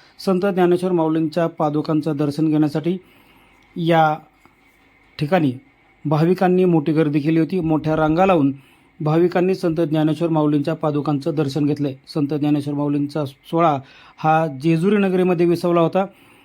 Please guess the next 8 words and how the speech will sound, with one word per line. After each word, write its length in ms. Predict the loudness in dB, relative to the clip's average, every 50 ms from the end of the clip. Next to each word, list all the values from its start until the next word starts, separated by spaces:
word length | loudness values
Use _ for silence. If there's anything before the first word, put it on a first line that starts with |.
| _ -4
आणि 380 | 0 2 4 4 4 4 2 0 -2 -8 -8 -4
यावेळी 480 | 0 2 4 4 6 4 4 2 2 -2 -8 _ _ _ _ _ _ _ _ _ _ _ _ _ _ _ _ _ _ _ -6
भाविकांनी 540 | -2 0 2 2 0 0 0 0 2 2 2
मोठ्या 360 | 2 2 0 0 0 -2 -2 -4 -8 -16 _ _ _ _ _ _ _ _ _ _ _ -12
श्रद्धेनं 500 | -4 -2 -2 0 2 4 4 4 4 2 0 -6 _ _ _ -10
संत 240 | -4 -4 -2 0 0
ज्ञानेश्वर 480 | 0 0 0 2 2 0 0 -2 -2
माऊलींच्या 600 | -2 0 0 0 0 0 0 0 0 0 -2 -2